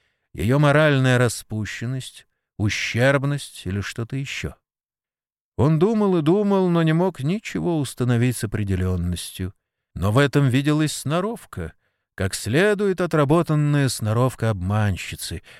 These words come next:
а обмануть столь уверенного в себе человека, как он, было не простым обманом, но неблагодарностью.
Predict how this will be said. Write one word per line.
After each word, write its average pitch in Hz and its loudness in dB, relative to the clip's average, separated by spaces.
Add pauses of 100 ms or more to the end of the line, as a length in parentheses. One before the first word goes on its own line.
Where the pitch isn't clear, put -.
(120)
а 120 4
обмануть 127 2
столь 131 0
уверенного 127 0
в 104 -6
себе 107 -4
человека, 104 -2
как 90 -4
он, 120 2
было 90 -4
не 120 0
простым 117 -4
обманом, 76 -4 (480)
но 90 0
неблагодарностью. 110 -2